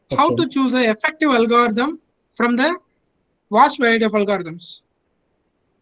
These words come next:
Speaker 2: Effective algorithm, uh, for example, recently so many algorithms developing, right? It's just you have to compare with the classical algorithm, right? Just for example, uh,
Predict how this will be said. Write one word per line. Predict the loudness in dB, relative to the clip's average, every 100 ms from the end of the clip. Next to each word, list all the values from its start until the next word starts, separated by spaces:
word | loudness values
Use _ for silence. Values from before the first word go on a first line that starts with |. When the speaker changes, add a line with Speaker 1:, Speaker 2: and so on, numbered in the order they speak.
| _ _ _ _ _ _ _ _ _
Speaker 2:
Effective | -12 -6 -6 -4 0 2
algorithm, | 2 2 0 0 -2 -2
uh, | -2 -2
for | -2 -2
example, | -2 0 0 2 0 0 0
recently | 0 2 2 2
so | 2 2
many | 2
algorithms | 2 2 2 0 0 -2 -2
developing, | 0 4 4 2 -6 -6
right? | -2 -2 -6 _ _ _ _ _ _ _ _ _ _ _ _ -8
It's | -6 -6 -6 -2
just | -2 0
you | 0 2
have | 2
to |
compare | 2 2 2 4 6 6
with | 2 0
the | -2
classical | 0 -2 -2 0 0
algorithm, | 2 2 0 0
right? | -4 -6 -6
Just | -6 -8 -14 -6
for | -2
example, | 0 0 0 2 4
uh, | 4 4 2 -2